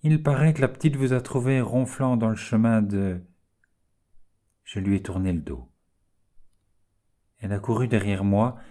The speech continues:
et en voyant sa main sur ma manche, je n'ai pu réprimer un mouvement de dégoût. Il m'a fallu un grand effort pour la prendre dans la mienne et l'écarter doucement. « Allez-vous-en », lui dis-je, «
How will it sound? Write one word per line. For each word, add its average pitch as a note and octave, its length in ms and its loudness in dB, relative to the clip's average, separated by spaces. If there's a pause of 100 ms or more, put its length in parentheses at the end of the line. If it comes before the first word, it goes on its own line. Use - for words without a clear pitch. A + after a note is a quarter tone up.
(360)
et A2+ 100 2
en A2 100 6
voyant C3 320 2
sa B2 180 -2
main C3+ 200 2
sur A2 220 -2
ma G#2+ 140 4
manche, A#2+ 440 0 (580)
je A#2 120 -2
n'ai B2+ 160 4
pu C3+ 120 -2
réprimer B2+ 460 0
un A#2+ 120 4
mouvement A2 400 4
de G2 120 0
dégoût. F2+ 500 -2 (1200)
Il A2 120 4
m'a A2+ 140 2
fallu A#2 280 4
un A2 80 6
grand A2+ 280 -2
effort A2+ 380 -4
pour G#2 120 -2
la F#2 100 -2
prendre F2+ 400 -4
dans F2+ 120 -2
la F#2 120 0
mienne G2+ 300 2
et F2 60 0
l'écarter F2+ 480 -6
doucement. « F2 680 -6 (1000)
Allez-vous-en », G#2 840 0
lui E2 140 -8
dis-je, « D#2 380 -10